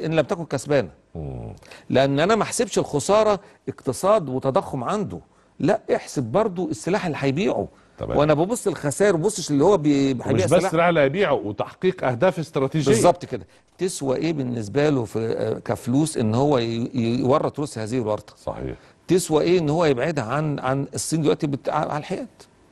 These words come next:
Speaker 2: مم.
Speaker 1: حتى في التصويت بتقول لك: "أنا ممتنع عن التصويت في مجلس الأمن".
Speaker 2: مم.
Speaker 1: فتسوى إيه؟ تسوى كتير. يسوى إيه إن، إن، إن روسيا تنخفض بهذا المنظر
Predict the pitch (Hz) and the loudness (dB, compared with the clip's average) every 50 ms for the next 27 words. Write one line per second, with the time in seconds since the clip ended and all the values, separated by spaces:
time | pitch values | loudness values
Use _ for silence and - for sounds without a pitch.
0 | _ _ _ _ _ _ _ _ - 151 143 135 123 110 101 104 107 104 - 135 | _ _ _ _ _ _ _ _ -8 -4 -4 -2 -2 -4 -6 -6 -6 -4 -4 -4
1 | - 143 123 123 - - 127 - - 170 151 113 131 175 175 165 - 151 147 143 | -2 -2 -2 -2 -2 -2 -2 -2 -2 -4 -4 -2 -2 0 0 0 0 -2 -4 -2
2 | 139 143 139 135 139 139 131 120 165 165 160 143 151 139 120 - - 117 - - | -2 -2 -2 -2 0 -2 -2 -2 -4 -4 -4 -4 -4 -4 -6 -6 -6 -8 -6 -4
3 | 165 156 - - - - - 127 120 139 135 131 120 - - 147 151 127 120 78 | -4 -6 -6 -8 -14 -10 -6 -4 -2 -2 -2 -4 -4 -6 -4 -4 -2 -2 -2 -4
4 | 76 - 113 104 90 - - - - _ - - 110 107 - 180 185 - 180 202 | -6 -6 -6 -8 -10 -14 -18 -20 -20 _ -6 -4 -2 2 2 2 2 2 0 0
5 | - 190 208 196 131 - 175 160 - 139 123 - - 175 208 202 139 92 - _ | 2 2 2 0 0 -2 -4 -4 -2 -2 -4 -4 -4 -6 -4 -2 -2 -4 -4 _
6 | - - _ _ - - 147 165 - 139 147 170 175 180 165 147 139 135 135 - | -20 -20 _ _ -6 -2 -2 -2 0 2 2 2 2 2 0 0 0 0 0 0
7 | - 131 123 127 123 131 - - 127 123 120 123 127 131 120 139 185 180 - 170 | 0 0 0 0 0 0 0 0 0 2 2 0 0 0 2 2 2 0 0 -2
8 | 139 - - 123 107 - - 165 190 - 156 123 110 139 165 143 143 127 120 120 | -2 0 0 -2 -4 -2 -2 -2 -2 -2 -2 -2 0 0 0 2 0 -2 0 -2
9 | 135 156 165 147 156 156 143 | -2 -4 -4 -2 -2 -2 -4